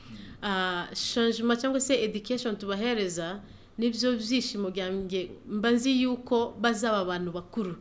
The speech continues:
mu myaka iri imbere. Ngewe, ah, seed cyangwa se imbuto ndimo ndatera mu bana yo kubafasha kwiga, ni ikintu batazigera bibagirwa, ni ikintu kizabahindura ubuzima bwabo bwose. Kandi bataza-,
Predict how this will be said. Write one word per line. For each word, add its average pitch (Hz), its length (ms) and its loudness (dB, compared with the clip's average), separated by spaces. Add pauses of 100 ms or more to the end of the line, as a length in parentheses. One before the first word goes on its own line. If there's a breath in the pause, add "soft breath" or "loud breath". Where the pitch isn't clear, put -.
(180)
mu 208 100 -6
myaka 190 320 -4
iri 190 160 -2
imbere. 156 280 -6 (840 loud breath)
Ngewe, 311 560 10 (160)
ah, 202 320 2
seed 233 580 4
cyangwa 277 200 4
se 269 120 0
imbuto 262 480 4
ndimo 226 260 0
ndatera 233 460 0
mu 202 180 -4
bana 196 280 2
yo 220 120 -2
kubafasha 220 460 -4
kwiga, 170 520 -4 (720 loud breath)
ni 240 180 4
ikintu 233 260 0
batazigera 226 720 2
bibagirwa, 180 760 0
ni 226 120 0
ikintu 214 460 -2
kizabahindura 214 840 -2
ubuzima 170 440 -4
bwabo 175 320 -6
bwose. 165 520 -6 (440 loud breath)
Kandi 220 260 0
bataza-, 190 600 -2